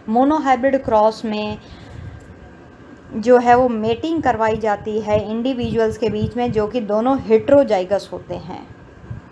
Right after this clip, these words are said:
जबकि डाईहाइब्रिड cross में mating करवाई जाएगी इंडिविजुअल जो heterozygous हैं दो अलग-अलग traits के लिए।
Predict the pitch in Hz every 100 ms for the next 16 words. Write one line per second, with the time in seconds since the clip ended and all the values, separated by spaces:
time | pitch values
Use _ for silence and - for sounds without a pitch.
0 | - - - - - - - - 196 220
1 | 214 226 214 247 240 233 240 240 220 220
2 | 233 240 240 220 208 208 247 240 214 220
3 | 220 220 214 220 240 240 214 226 226 233
4 | 233 226 208 185 247 233 226 226 240 247
5 | 262 220 196 240 311 277 247 240 220 220
6 | 190 - - 185 175 175 -